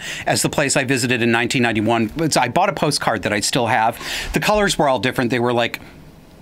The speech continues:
burnt sienna, <laughs> the Crayola color of the nineteen seventies,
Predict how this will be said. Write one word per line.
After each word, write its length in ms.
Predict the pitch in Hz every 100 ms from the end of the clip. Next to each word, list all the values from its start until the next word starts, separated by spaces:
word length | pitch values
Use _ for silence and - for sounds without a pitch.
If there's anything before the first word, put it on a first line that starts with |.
| - - - -
burnt 440 | 107 127 123 -
sienna, 640 | - 135 110 98 107 123 -
<laughs> 100 | -
the 1300 | 156 - 294 - - 277 - 285 254 269 - 202 160
Crayola 440 | - 156 156 156 -
color 300 | 147 147 139
of 100 | 120
the 80 |
nineteen 360 | 131 135 135 147
seventies, 600 | 117 131 131 143 165 -